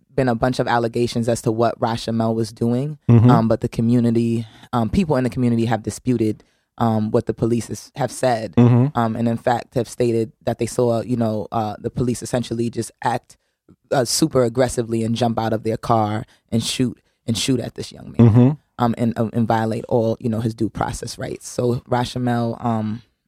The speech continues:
Speaker 1: was shot and a bullet hit him through his lung. Um, a sh-, he was shot. He was hit in his, uh, arm. He has, uh, se-, severe nerve damage from that,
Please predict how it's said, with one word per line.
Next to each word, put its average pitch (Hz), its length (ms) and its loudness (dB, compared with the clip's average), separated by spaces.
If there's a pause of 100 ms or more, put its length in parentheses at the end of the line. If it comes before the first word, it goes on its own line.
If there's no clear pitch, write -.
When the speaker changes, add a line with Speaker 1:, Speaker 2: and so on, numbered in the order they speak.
(140)
Speaker 1:
was 117 160 0
shot 123 400 -2
and 113 200 -2
a 113 100 -6
bullet 120 440 0 (160)
hit 135 160 -4
him 123 120 2
through 120 160 0
his 107 120 -4
lung. 151 360 -2 (640)
Um, 110 340 -2 (100)
a 113 100 -4
sh-, - 180 -8
he 135 140 -4
was 123 120 -4
shot. 131 320 -2
He 123 80 -4
was 120 140 -4
hit - 160 -4
in 117 100 -2
his, 107 260 -4
uh, 110 280 -4
arm. 131 240 0
He 127 60 -2
has, 113 80 -4 (320)
uh, 110 200 -4 (440)
se-, 120 160 -8
severe 117 500 -2
nerve 117 280 -2
damage 135 320 -2
from - 200 -6
that, - 280 -4